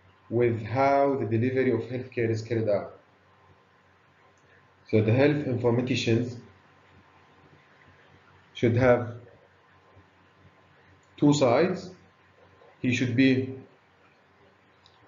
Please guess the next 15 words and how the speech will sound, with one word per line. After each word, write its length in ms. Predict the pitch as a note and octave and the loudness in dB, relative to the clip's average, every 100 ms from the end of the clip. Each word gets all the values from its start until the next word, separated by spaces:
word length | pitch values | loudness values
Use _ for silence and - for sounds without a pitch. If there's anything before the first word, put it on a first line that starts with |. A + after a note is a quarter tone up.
| _ | _
proficient 560 | C3+ D#3+ D#3 E3 F3 | -2 0 0 -2 -2
in 120 | C3 G#2 | -6 -4
computer 680 | A2+ A2 C3+ C3 D3 D3 | -6 -2 -2 0 -2 -2
and, 560 | - A#2 A#2 A#2 A2 - - _ _ _ - | -4 -4 -2 -2 -4 -8 -18 _ _ _ -14
uh, 60 | |
computer 400 | A2+ A#2 C3+ B2+ | -8 -4 -2 -2
science 320 | A2+ C3 B2 | -2 0 -2
and 200 | F#2+ A#2 | -2 -4
information 580 | A2+ A2 A2+ C3 C3 B2+ | -4 -2 -2 0 0 -4
system. 720 | G#2+ A2 - D3 F3+ - - - _ _ _ _ _ _ _ _ _ _ _ - | -6 -8 -4 -2 -2 -4 -12 -20 _ _ _ _ _ _ _ _ _ _ _ -6
Main 480 | A2 A2+ C3+ D#3+ D3 | 0 0 0 -2 -2
time, 460 | C#3+ B2+ C#3 D3 - - _ _ _ - | 0 2 0 -4 -8 -18 _ _ _ -8
he 140 | A#2+ | -2
need 280 | C3 C3 - | -2 -2 -4
to 520 | B2+ C3 C3 G2+ - | -2 0 2 0 -4